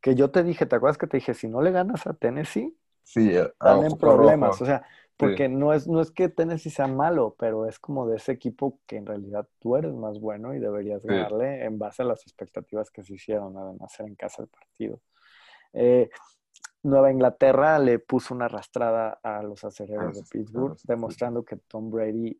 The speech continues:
Speaker 1: está en su prime y que, no en su prime, pero sino que todavía sigue teniendo el toque.
Speaker 2: Sí.
Speaker 1: Que le armaron un equipo súper competitivo. ¿Te acuerdas del tipo del que hemos estado hablando o que yo te estaba platicando, del güey del casco?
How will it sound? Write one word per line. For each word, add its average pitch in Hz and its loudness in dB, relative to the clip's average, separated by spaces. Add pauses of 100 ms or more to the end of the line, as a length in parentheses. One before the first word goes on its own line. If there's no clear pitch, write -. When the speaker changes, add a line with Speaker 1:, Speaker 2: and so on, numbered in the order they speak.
(160)
Speaker 1:
está - -14
en 104 -14
su - -20
prime 127 -4 (340)
y 139 2
que, 127 0
no 131 -4
en 151 -6
su 156 -12
prime, 117 -4
pero 110 -4
sino 104 -16
que - -20
todavía 110 -4
sigue 113 -14
teniendo 104 -16
el 101 -14
toque. - -8 (340)
Speaker 2:
Sí. 87 -2 (220)
Speaker 1:
Que 127 0
le 120 2
armaron 117 -4
un 123 -8
equipo 123 -8
súper 110 -8
competitivo. 113 -8 (300)
¿Te - -2
acuerdas 196 2
del 196 -6
tipo 156 -2 (480)
del 107 -8
que - -12
hemos 113 -12
estado 110 -6
hablando 107 -4
o 117 0
que 110 -6
yo 107 -4
te - -20
estaba 117 -2
platicando, 107 -8
del 110 -6
güey 107 -6
del 113 -6
casco? - -8